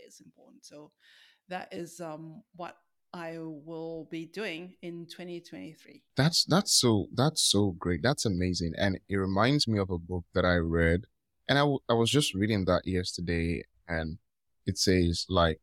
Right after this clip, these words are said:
Speaker 2: you know, break things down into smaller chunks so that you're happy when you get stuff done. So there's a difference between going from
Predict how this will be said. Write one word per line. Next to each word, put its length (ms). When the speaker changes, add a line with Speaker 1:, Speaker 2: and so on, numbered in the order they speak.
Speaker 2:
you 100
know, 320
break 280
things 280
down 340
into 240
smaller 460
chunks 680
so 440
that 380
you're 560
happy 420
when 240
you 120
get 300
stuff 340
done. 260
So 400
there's 280
a 40
difference 640
between 760
going 340
from 600